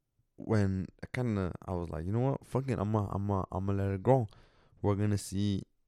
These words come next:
you know, how long it goes." The point, the, the kind of the objective was to kinda get, like, a man bun. But, and then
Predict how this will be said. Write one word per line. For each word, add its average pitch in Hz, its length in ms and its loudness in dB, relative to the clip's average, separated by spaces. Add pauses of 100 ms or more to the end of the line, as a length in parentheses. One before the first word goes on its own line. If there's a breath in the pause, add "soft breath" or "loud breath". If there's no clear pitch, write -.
(300)
you 107 100 -2
know, 117 140 0
how 107 120 -2
long 98 240 2
it 92 120 -2
goes." 104 200 6
The 92 100 -2
point, 107 360 0
the, 104 180 2 (100)
the 104 100 2 (440)
kind 147 280 -2
of 151 100 2
the 123 80 6
objective 110 480 2
was 107 160 -2
to - 100 -6
kinda 110 280 -4
get, 98 180 -2
like, 101 220 -4
a 85 80 -6
man 87 280 -2
bun. 131 140 0 (1120)
But, 113 280 2
and 110 240 0
then 107 220 -2